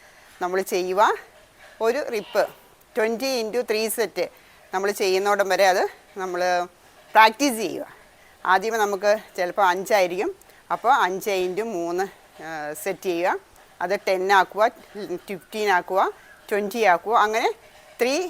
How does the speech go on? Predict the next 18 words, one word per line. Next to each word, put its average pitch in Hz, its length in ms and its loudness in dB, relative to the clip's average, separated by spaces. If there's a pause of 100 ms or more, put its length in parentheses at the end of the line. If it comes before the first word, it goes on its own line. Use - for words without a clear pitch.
(400)
റിപ്സ് 233 380 -2 (680)
ട്വൻറ്റി 208 400 -4
into 196 220 -2 (220)
വരെ 185 220 -4
നമുക്ക് 175 280 -6
ചെയ്യാൻ 175 300 -2
പറ്റണം. 262 280 -2 (580)
വളരെ 185 280 2 (100)
നല്ല 180 180 0 (360)
നമ്മൾ 175 200 -8 (100)
സ്ട്രെങ്തനിങ്, 277 640 0 (460)
ആ, 160 220 -4
ഉള്ള 165 100 0 (100)
എക്സർസൈസുകളാണ്. 160 800 -6 (260)
ഓക്കെ, 214 220 0 (1080)
താങ്ക്-, - 220 -2 (320)
ഉം, 180 220 -6
നിങ്ങൾക്ക് 220 180 -2